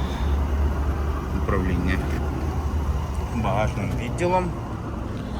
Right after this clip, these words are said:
Гарне сидіння водія. М Г-шний руль. Вісімдесят чотири тисячі кілометрів родного пробігу. У нас пневмопідвізка,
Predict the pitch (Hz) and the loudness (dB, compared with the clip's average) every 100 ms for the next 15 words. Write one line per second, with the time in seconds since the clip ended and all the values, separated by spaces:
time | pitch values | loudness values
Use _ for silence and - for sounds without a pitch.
0 | - - - - - - - - - - | -4 -4 -4 -4 -4 -4 -2 -2 -2 -2
1 | - - 117 117 104 - 95 - - 131 | -2 -2 2 6 6 4 0 0 0 0
2 | - - - - 104 107 143 160 - - | 0 2 2 2 2 2 2 2 -2 -4
3 | - - - - - - - - - - | -4 -6 -6 -8 -8 -8 -8 -10 -10 -2
4 | 107 98 95 101 85 - 92 90 92 101 | 2 2 4 2 2 2 4 4 6 4
5 | 147 139 - - - - - - - - | 4 0 -6 -6 -6 -8 -8 -8 -8 -8
6 | - - - - - - - - - - | -8 -8 -8 -6 -6 -6 -6 -6 -6 -6
7 | - - - - - - 107 104 123 113 | -6 -6 -6 -4 -4 -2 0 0 2 2
8 | 120 110 98 - 117 120 101 113 - 98 | 6 6 8 4 4 4 4 2 0 0
9 | 95 92 113 113 98 101 98 101 110 95 | 0 4 4 6 4 4 4 6 4 4
10 | 90 90 - 107 110 110 110 95 90 - | 2 2 4 6 8 6 4 2 0 -4
11 | 101 101 92 - - 98 95 92 90 104 | -4 -2 -2 -4 -4 -4 -2 -2 -2 -4
12 | 101 147 160 - 101 | -4 -4 -4 -2 -2